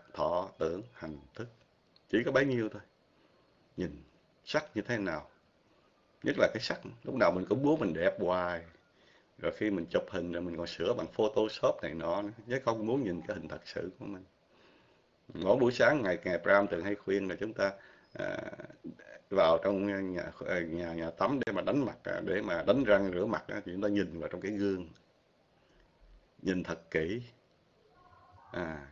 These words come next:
không có trang điểm, không có chải tóc, không có vuốt ve cái mặt mày của mình như thế nào. Nhìn cho nó rõ. À, nó là như vậy. Rồi chấp nhận nó là như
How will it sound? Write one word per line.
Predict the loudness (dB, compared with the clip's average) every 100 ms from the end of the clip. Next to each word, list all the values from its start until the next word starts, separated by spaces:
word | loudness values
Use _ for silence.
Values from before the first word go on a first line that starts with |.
| -16 -16
không | 0 2 2
có | 0
trang | 4 4 4
điểm, | -2 -4 -4
không | -2 -2 -2
có |
chải | -4 -2 -2 2
tóc, | 2 2 -4
không | -8 -4
có | -4
vuốt | -4 -4
ve | -6
cái | -4 -6
mặt | -6 -6
mày | -8 -6 -6
của |
mình | -8 -6
như | -10
thế | -10 -12
nào. | -14 -18 _ _ _ _ _ _ _ _ _ _ _
Nhìn | -4 -2
cho | -4
nó | -4
rõ. | -2 0 0 -2 -6 -20 _ _ -20 -20 _ -6
À, | -4 -4 -6
nó | -6 -4
là | -4
như | -8 -10
vậy. | -12 -16 -20 _ _ _ _ _ _ _ _ _ -10
Rồi | 4
chấp | 4 4
nhận | 0 -4 -6
nó |
là | -10
như | -12